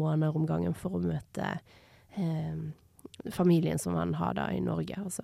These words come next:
jeg, eh, personen. Eh, det er en bok som beskriver veldig mye om det å merke fra en ung alder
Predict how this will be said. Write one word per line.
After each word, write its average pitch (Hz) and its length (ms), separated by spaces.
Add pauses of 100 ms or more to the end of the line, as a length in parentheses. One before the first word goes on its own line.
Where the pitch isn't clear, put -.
(160)
jeg, 156 300 (200)
eh, - 540
personen. - 560 (840)
Eh, 185 520 (840)
det 220 140
er 226 60
en 220 80
bok 233 280
som 185 460 (840)
beskriver 202 480
veldig 190 280
mye 185 460
om 180 420 (140)
det 175 540 (480)
å 190 100
merke 180 720
fra 180 260
en 180 160
ung 185 280
alder 180 500